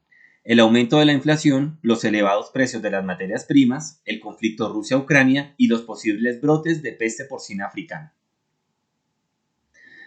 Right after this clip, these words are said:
Aumento de la inflación. Desde finales de dos mil veintiuno y en lo corrido de dos mil veintidós se han observado niveles récord de inflación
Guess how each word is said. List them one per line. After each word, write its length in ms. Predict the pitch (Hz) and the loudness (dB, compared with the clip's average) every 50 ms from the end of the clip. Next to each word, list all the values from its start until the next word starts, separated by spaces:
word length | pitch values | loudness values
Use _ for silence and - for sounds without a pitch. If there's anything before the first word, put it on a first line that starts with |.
| - _ _ _ _ | -20 _ _ _ _
Aumento 460 | - 127 123 127 131 131 131 156 147 | 2 4 6 6 4 4 4 4 4
de 60 | 151 | 4
la 80 | 147 143 | 4 4
inflación. 560 | 131 - 123 104 - - 98 82 76 - _ _ _ _ _ _ _ _ _ _ _ _ _ _ | 2 0 -2 -2 -2 -4 -6 -6 -6 -10 _ _ _ _ _ _ _ _ _ _ _ _ _ _
Desde 240 | - 127 123 135 131 | 0 2 2 2 2
finales 400 | 127 151 135 135 139 147 165 165 | 4 4 6 6 6 6 6 6
de 60 | 180 | 6
dos 140 | 175 165 151 | 6 6 6
mil 160 | 135 123 117 | 6 6 6
veintiuno 580 | 117 127 131 131 - 143 139 123 104 95 90 87 | 4 2 2 2 2 4 4 4 2 0 -4 0
y 100 | 110 113 | 2 2
en 80 | 117 117 | 4 4
lo 100 | 117 113 | 2 2
corrido 340 | 120 120 113 113 117 120 120 | -2 -4 -4 0 0 2 2
de 80 | 135 | 2
dos 200 | 143 139 123 113 | 2 0 -4 -8
mil 140 | 110 104 101 | -14 -12 -6
veintidós 680 | 110 120 120 120 147 143 147 139 - 139 - - - _ | -6 -6 -2 2 4 4 6 4 2 -2 -6 -12 -20 _
se 240 | _ - - 120 117 | _ -6 0 2 4
han 100 | 113 117 | 4 4
observado 540 | 123 120 - - 147 120 110 110 104 110 117 | 2 0 -2 -2 -2 0 2 2 2 4 4
niveles 440 | 131 131 123 110 98 104 110 113 117 | 4 4 2 2 0 0 -2 -2 -2
récord 360 | 139 147 143 - 165 156 143 | -2 -2 0 0 -2 0 0
de 80 | 151 127 | -2 -2
inflación 580 | 117 113 113 98 92 - - 98 90 80 - | -2 -4 -6 -10 -12 -12 -14 -14 -14 -14 -14